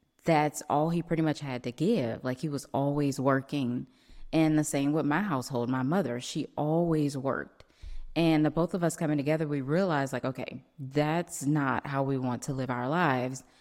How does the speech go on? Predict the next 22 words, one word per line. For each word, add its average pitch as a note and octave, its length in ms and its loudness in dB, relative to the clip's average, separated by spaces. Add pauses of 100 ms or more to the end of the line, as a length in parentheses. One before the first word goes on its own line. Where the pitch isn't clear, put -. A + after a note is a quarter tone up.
(180)
Like, D3+ 180 4
we E3 140 4
were D3+ 140 2
grateful D#3 480 0
to B2 80 -2
have F#3+ 520 0
parents B2 720 0 (300)
who E3+ 160 0
were C#3+ 240 0
such C3+ 320 -2
hard B2+ 320 -2
workers, C3+ 680 0 (500)
but E3+ 160 2
we E3 140 4
also E3+ 360 2
was D#3+ 120 0
like, C#3 100 2
okay, D3 400 0 (340)
is A#3+ 260 6
there A3+ 200 2
another C#3 440 0
way? - 440 -6